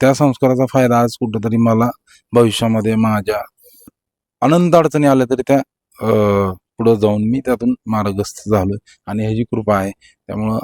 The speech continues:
आमचं कुटुंब इथं असतंच पूर्ण. आमच्या कुटुंबाचं, अ, जे योगदान आहे ते स-, म्हणजे आहेच, त्याला नाकारता येणार नाही. माझी आई आहे, माझे वडील आहेत,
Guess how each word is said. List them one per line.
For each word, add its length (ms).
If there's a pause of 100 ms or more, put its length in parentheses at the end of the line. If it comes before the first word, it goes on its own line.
(160)
आमचं 320
कुटुंब 500 (1200)
इथं 200
असतंच 540
पूर्ण. 280 (540)
आमच्या 280
कुटुंबाचं, 760 (260)
अ, 60 (520)
जे 140
योगदान 360
आहे 100
ते 360 (220)
स-, 260 (300)
म्हणजे 340 (1400)
आहेच, 600
त्याला 160
नाकारता 420
येणार 220
नाही. 340
माझी 180
आई 220
आहे, 180
माझे 280
वडील 320
आहेत, 180